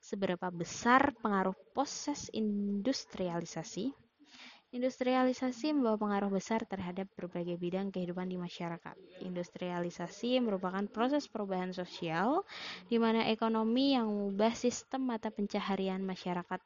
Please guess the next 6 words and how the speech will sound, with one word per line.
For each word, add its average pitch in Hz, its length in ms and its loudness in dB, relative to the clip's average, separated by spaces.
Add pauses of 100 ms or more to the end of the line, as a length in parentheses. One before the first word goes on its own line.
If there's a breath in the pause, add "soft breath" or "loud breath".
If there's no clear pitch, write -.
agraris 185 880 -2
menjadi 190 480 -2
masyarakat 185 640 -4
industri. 170 560 -6 (720 loud breath)
Di 214 80 -4
manakah 208 400 -2